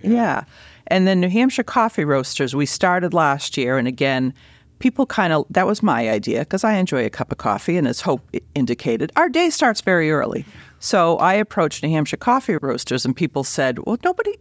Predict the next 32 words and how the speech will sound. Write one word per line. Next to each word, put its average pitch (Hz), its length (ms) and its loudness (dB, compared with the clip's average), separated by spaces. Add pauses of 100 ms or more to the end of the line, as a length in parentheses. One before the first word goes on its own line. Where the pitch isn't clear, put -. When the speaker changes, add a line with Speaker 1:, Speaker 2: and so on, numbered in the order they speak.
(120)
Speaker 2:
no, 370 160 0
the - 80 -2
runners 415 400 0
aren't 359 160 4
gonna 208 180 0
be 151 140 -2
drinking." 139 380 -2
I - 60 0
said, 311 160 -4
"Well, 233 120 0
what 240 160 2
about 254 240 2
the 240 80 0
people 240 320 0
watching 208 640 2
the 170 100 0
race? 131 300 0
They 196 160 4
might 285 180 4
like 135 220 0
a 127 40 -2
cup - 200 -4
of 123 80 -4
coffee." 117 460 -2
So 185 180 -2
that 233 200 4
was 220 160 -2
one 165 180 2
that 139 100 0
we 147 100 0
said, 147 240 -2 (320)
"Eh, 659 220 -10